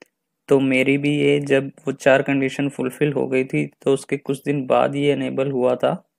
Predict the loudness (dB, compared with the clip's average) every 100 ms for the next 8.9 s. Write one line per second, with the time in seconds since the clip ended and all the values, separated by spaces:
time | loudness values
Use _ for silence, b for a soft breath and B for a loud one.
0 | _ _ _ -2 -2 -2 4 4 4 0
1 | -4 0 4 4 4 2 2 0 0 -2
2 | -4 _ _ _ _ -6 2 2 2 0
3 | -2 -4 0 0 0 -6 -6 -4 -2 -2
4 | -2 -4 -4 -6 -6 -12 -8 -6 -2 -2
5 | -2 _ _ -10 -8 -4 -4 -4 -4 -4
6 | -4 -6 -8 -12 -10 -4 -4 -4 -4 -2
7 | -2 -2 -2 -2 -4 -6 -4 -4 -4 -4
8 | -6 -6 -6 -6 -6 -6 -8 -8 -8